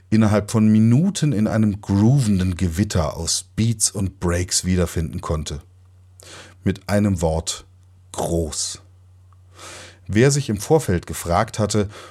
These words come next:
ob und warum zwei Schlagzeuge mehr bewirken könnten als eines, stellte sich diese Frage spätestens zu Ende des zweiten Konzertdrittels nicht mehr, als Kamasi Washington ankündigte, er möge nun mal Schlagzeuge,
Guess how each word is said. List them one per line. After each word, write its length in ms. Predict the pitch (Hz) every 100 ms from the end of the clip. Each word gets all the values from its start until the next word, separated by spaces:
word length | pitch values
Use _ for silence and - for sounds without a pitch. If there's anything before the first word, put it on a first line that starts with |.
| - _
ob 220 | 127 - -
und 220 | 98 85
warum 440 | 87 82 101 90
zwei 420 | - - 85 92 127
Schlagzeuge 760 | - 107 107 107 - 98 92
mehr 280 | 90 90 117
bewirken 480 | 117 92 90 - 87
könnten 440 | 95 87 - 90
als 300 | 71 82 -
eines, 480 | 98 110 101 98 - - - - -
stellte 400 | - - 147 143
sich 180 | 123 117
diese 240 | - 101
Frage 400 | 98 90 82 85
spätestens 920 | 90 - - 135 143 143 - 139 - -
zu 120 | -
Ende 260 | 98 101
des 240 | 92 90 -
zweiten 400 | - 90 92 92
Konzertdrittels 840 | 104 98 - 92 - 104 127 -
nicht 320 | 113 107 -
mehr, 260 | 82 80 85 - - - - -
als 320 | 107 98 -
Kamasi 420 | - 92 87 87
Washington 500 | 87 90 98 90 95
ankündigte, 840 | - 113 117 120 110 107 - 101 101 - - - _ -
er 100 | 110
möge 280 | 113 175 165
nun 200 | 147 143
mal 180 | 131 123
Schlagzeuge, 800 | - 90 98 - 98 90 95